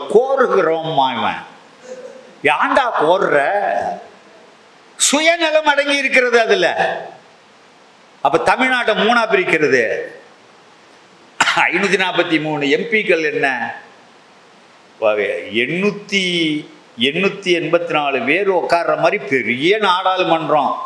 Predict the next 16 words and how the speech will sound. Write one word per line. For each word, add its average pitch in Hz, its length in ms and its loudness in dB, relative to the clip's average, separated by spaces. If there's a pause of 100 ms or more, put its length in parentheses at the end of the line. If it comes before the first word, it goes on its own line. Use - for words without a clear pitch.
(420)
சீட்டு 254 440 0
போட்டுட்டான். 185 640 0 (520)
எண்ணூத்தி 175 300 -4
எண்பத்தி 156 320 0
நாலு 139 240 0
சீட்டுக்கு 185 500 -4 (100)
குறையாம 180 540 0 (360)
போட்டிருக்கான். 139 500 -2 (1300)
ஆமா, 113 340 -4
ஏன்? 202 440 0 (1080)
தமிழ்நாடெல்லாம் 208 720 2
பிரிக்க 202 240 0
போறோம், 151 460 0 (1200)
எல்லாத்தையும் 185 540 0
ரெண்டு 190 460 2
மூணா 202 320 -2